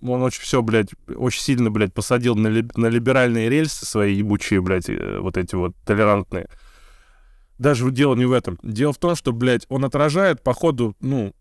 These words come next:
я не знаю, в нем даже пс-, никакого психологизма в этих, блядь, э, нету, в этих интервью, там никакой философии, там чисто, блядь, вот, ебать, какая-то вот, э,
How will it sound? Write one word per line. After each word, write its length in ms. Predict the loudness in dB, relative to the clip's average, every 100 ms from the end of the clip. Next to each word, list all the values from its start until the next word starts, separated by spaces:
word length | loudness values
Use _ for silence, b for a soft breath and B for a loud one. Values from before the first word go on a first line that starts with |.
| -10
я 120 | -4
не 80 | -4
знаю, 300 | 0 -2 -2 -6
в 120 | -6
нем 180 | -2 0
даже 200 | 0 -2
пс-, 140 | -6 -6
никакого 260 | -2 -2
психологизма 840 | -2 -2 -2 0 0 0 0 2 2
в 80 |
этих, 280 | 0 0 -2
блядь, 400 | 0 2 2 0
э, 520 | 0 2 2 0 0 -2 -6 _ _ _ -6
нету, 560 | 0 0 0 0 0 -2 -12
в 120 | -4 -2
этих 280 | -2 -2
интервью, 460 | -2 -2 0 2 0
там 380 | 0 0 0 -4 _ _
никакой 460 | -6 -2 0 2 0
философии, 600 | 2 2 2 0 -2 -2
там 220 | -2 -2
чисто, 320 | 0 -2 -2
блядь, 300 | 0 0 0
вот, 180 | -2 -4 B B B
ебать, 440 | -2 0 2 0 0
какая-то 420 | -2 0 0 2
вот, 160 | 0 0
э, 580 | -2 0 2 2 0